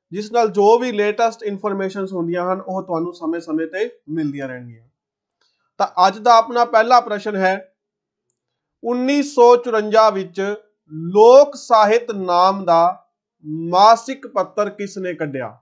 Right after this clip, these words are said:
ਲੋਕ ਸਾਹਿਤ ਨਾਮ ਦਾ ਮਾਸਿਕ ਪੱਤਰ, ਯਾਨੀ ਕਿ ਜੋ ਮਹੀਨੇ ਬਾਅਦ ਆਉਂਦਾ ਸੀਗਾ, ਕਿਸ ਸ਼ਖਸੀਅਤ ਨੇ ਕੱਢਿਆ ਸੀਗਾ? ਪਹਿਲੀ ਆਪਸ਼ਨ ਹੈ ਆਪਣੇ ਕੋਲ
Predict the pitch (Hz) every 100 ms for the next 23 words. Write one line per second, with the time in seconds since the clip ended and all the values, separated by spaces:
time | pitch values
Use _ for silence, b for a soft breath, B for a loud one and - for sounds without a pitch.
0 | _ _ _ _ _ 165 170 196 233 247
1 | - 214 202 214 208 185 185 202 202 175
2 | 170 185 185 196 - 160 - 190 170 170
3 | 190 196 175 196 180 170 165 170 196 226
4 | 185 170 175 - _ _ _ 151 156 170
5 | 160 165 190 190 _ _ _ _ _ _
6 | _ _ _ 269 269 269 240 240 226 240
7 | 214 220 208 202 202 190 190 208 - _
8 | _ _ _ _ _ _ _ _ 196 220
9 | 262 277 254 247 247 226 226 220 220 220
10 | 214 220